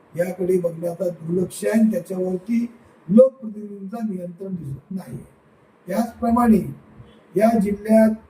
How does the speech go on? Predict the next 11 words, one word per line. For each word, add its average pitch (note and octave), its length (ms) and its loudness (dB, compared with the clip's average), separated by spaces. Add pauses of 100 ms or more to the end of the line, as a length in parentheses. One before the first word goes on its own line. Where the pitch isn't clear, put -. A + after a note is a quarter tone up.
(680)
आज G3 240 2
या G#3 100 6
ठिकाणी G#3 280 0
माहिती G3 420 -2
म्हणा, G3 260 -2
म्हणा F#3+ 360 0
किंवा F#3+ 260 0
अन्य A3 240 2 (260)
गोष्टी G#3 280 0
म्हणा, F#3 280 -2 (720)
ज्या A#3 440 2